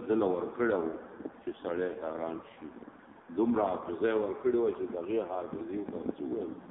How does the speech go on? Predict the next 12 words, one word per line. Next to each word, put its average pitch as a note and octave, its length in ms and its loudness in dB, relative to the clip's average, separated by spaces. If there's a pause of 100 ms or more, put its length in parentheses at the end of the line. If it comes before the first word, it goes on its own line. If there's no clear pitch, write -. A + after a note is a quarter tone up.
(280)
دنیا F2+ 360 2
کې F2+ 200 -4
به F2 80 2
وجودي F2+ 560 -2
او A#2 100 4
که - 220 -4
به E2 180 -2
وي. E2 160 -6 (1400)
نو G#2 100 4
هغه B2+ 360 6 (520)
اصحاب A2 360 4
الکهف C3+ 380 6